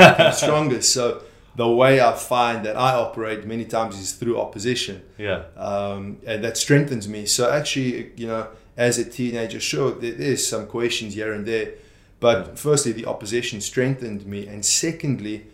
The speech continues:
Speaker 1: and I think this is a, this was a key component of, I mean, godliness in my teenage years was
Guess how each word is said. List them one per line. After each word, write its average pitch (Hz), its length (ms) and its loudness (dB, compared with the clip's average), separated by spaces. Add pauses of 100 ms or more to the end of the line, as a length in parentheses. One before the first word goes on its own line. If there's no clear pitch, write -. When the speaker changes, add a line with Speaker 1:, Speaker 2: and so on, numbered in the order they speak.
(360)
Speaker 1:
and 117 120 -2
I 110 60 -4
think 123 180 -4
this 110 160 -4
is 107 140 -8
a, 104 180 -4
this 110 240 -6
was 107 140 -8
a 101 60 -12
key - 280 -6
component 104 800 -6
of, 101 480 -14
I 104 60 -12
mean, 101 280 -8 (440)
godliness 110 520 0
in 104 140 -8
my 101 140 -6
teenage 101 480 -10
years 104 440 -8
was 104 640 -6